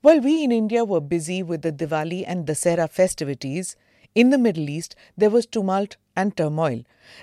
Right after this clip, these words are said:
The Israel-Hamas war has threatened to engulf more than just that region,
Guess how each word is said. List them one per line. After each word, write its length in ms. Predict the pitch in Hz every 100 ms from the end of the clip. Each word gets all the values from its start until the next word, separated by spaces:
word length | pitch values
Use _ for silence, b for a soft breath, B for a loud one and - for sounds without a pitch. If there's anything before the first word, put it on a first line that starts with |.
| -
The 160 | 277 -
Israel-Hamas 1000 | 220 208 247 302 - 180 170 180 190 -
war 400 | 147 170 151 131 B B B 247
has 140 | 247
threatened 500 | - 233 226 262 262
to 140 | 269 -
engulf 480 | 180 165 170 202
more 300 | 196 185 214
than 180 | 247 240
just 300 | 185 240 -
that 260 | 165 185 -
region, 480 | 202 214 160 127